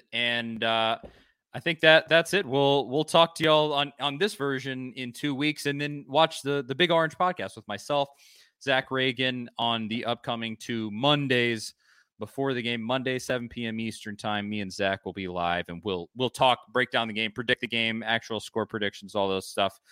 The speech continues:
on the Big Orange podcast, Monday, seven P M on this exact YouTube channel you're watching now, A to Z Sports Nashville YouTube channel. Thanks again. Seriously, you guys, uh, are amazing, and we will talk to y'all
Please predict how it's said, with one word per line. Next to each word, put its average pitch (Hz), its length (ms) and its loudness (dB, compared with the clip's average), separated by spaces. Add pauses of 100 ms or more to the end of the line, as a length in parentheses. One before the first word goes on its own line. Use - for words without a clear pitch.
(200)
on 113 100 -4
the 110 60 -6
Big 117 120 4
Orange 104 280 0
podcast, 101 460 0
Monday, 104 260 -2
seven 95 280 -6
P 101 140 -8
M 92 100 -6
on 92 100 -6
this 90 180 -10
exact 85 420 -12
YouTube 82 260 -16
channel 80 280 -16
you're 76 160 -18
watching 76 220 -14
now, 71 220 -14
A 113 80 -6
to 98 60 -8
Z 90 120 -14
Sports - 300 -20
Nashville 76 360 -20
YouTube - 140 -20
channel. - 240 -14 (500)
Thanks 233 300 10
again. 180 460 4 (420)
Seriously, 202 540 6 (240)
you 131 100 -2
guys, 139 460 6
uh, 127 320 8
are 117 140 4
amazing, 123 500 0
and 113 80 -6
we 123 100 -4
will 131 80 -4
talk 240 280 4
to 160 60 -4
y'all 147 440 2